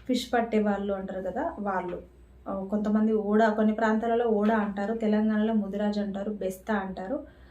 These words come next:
కొంతమంది ఫిషర్‌మ్యాన్స్, ఏదో కొన్ని, కొన్ని డిఫరెంట్, డిఫరెంట్ క్యాస్ట్‌లతోని పిలుస్తుంటారు. అందుకే నేను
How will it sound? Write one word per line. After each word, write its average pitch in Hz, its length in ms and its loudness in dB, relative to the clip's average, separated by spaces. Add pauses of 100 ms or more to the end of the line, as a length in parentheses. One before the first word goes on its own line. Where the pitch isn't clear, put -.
(280)
కొంతమంది 220 720 2
ఫిషర్‌మ్యాన్స్, 208 640 -2
ఏదో 196 200 -2
కొన్ని, 226 240 2
కొన్ని 214 240 2
డిఫరెంట్, 220 320 2
డిఫరెంట్ 220 280 2
క్యాస్ట్‌లతోని 214 600 0
పిలుస్తుంటారు. 196 680 -4
అందుకే 208 320 -2
నేను 226 300 2